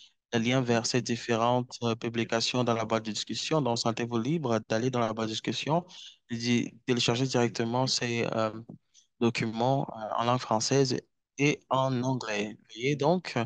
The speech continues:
euh, vous souscrire à cet exercice, euh, et nous allons également, euh, vous envoyer,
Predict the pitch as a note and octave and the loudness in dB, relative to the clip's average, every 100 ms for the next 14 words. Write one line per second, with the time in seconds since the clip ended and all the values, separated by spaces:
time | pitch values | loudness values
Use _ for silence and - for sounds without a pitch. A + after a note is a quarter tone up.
0 | - - - - _ - A2 A2+ A2+ B2+ | -4 -14 -14 -16 _ -8 -4 -4 -4 -4
1 | B2+ - C3+ A#2 A#2 - A#2+ A#2 A2+ A2 | -4 -2 -4 -4 -4 -4 -6 -10 -4 -4
2 | G#2+ - D#3 F#3 - - A2+ - - A#2 | -4 -6 -4 -4 -4 -2 -2 -2 0 2
3 | A#2 A#2+ B2+ - _ _ - A#2+ A#2+ B2+ | 0 -2 -8 -18 _ _ -4 0 2 4
4 | C3+ - B2 A#2+ A#2 A2+ B2 C3+ - B2 | 4 2 2 2 2 2 2 2 2 0
5 | A2+ A#2 B2 B2 A#2+ A#2 A#2+ A#2 B2 B2 | 0 0 0 2 0 2 2 4 2 2
6 | C3 | -4